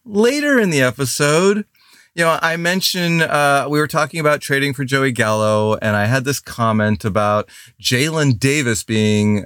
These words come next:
a Joey Gallo light. And what I really meant was Lamont Wade Junior. And, uh, I, I don't know if that matters at all, because really I'm insulting either one of them, but my apologies to both Mister Davis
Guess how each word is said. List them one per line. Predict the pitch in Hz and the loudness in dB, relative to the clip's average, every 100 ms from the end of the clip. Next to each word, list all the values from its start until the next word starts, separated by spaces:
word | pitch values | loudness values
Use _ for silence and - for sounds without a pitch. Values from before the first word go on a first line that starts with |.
| - | -2
a | 101 101 101 | 0 0 0
Joey | 95 87 113 110 | -2 -2 0 0
Gallo | 98 104 101 98 | 0 -2 0 0
light. | 95 87 87 87 - - _ _ _ _ _ | -2 -2 -2 -4 -8 -16 _ _ _ _ _
And | 104 107 | -4 0
what | 107 113 | 2 2
I | 113 | 0
really | 120 143 139 | 0 0 2
meant | 113 98 90 | 0 0 -2
was | 101 90 | -4 -2
Lamont | 101 95 95 | 0 0 -2
Wade | 85 90 87 | -4 -4 -4
Junior. | 85 - 101 92 82 73 71 76 - - _ - | -6 -4 0 0 0 -4 -6 -8 -14 -20 _ -6
And, | 95 95 95 98 95 98 - | -4 -2 0 0 0 -2 -4
uh, | 101 95 95 87 78 - _ _ | -2 -2 -2 -6 -12 -18 _ _
I, | - 139 131 | -4 -2 0
I | 139 | -2
don't | 139 | 0
know | 123 | 0
if | |
that | 110 | -2
matters | 104 107 107 110 113 101 | 0 0 2 0 0 0
at | |
all, | 110 110 107 | 2 2 2
because | 104 110 98 87 | 0 -2 -4 -4
really | 101 110 107 | 0 2 2
I'm | 98 | 2
insulting | 98 - 101 101 95 | 0 0 -2 -2 -2
either | 87 95 95 | -2 -2 0
one | 95 120 156 | 0 2 2
of | 139 | 0
them, | 160 160 160 156 151 262 254 175 | 0 0 0 -2 -4 -2 -4 -2
but | 110 135 131 - | 0 0 0 -4
my | 120 117 | -2 0
apologies | 110 - 156 165 156 139 156 151 | -2 -2 0 0 -2 0 0 0
to | - | -2
both | 127 135 127 | 2 2 2
Mister | 127 - 127 | -2 -2 0
Davis | 123 120 117 110 | 2 2 0 -2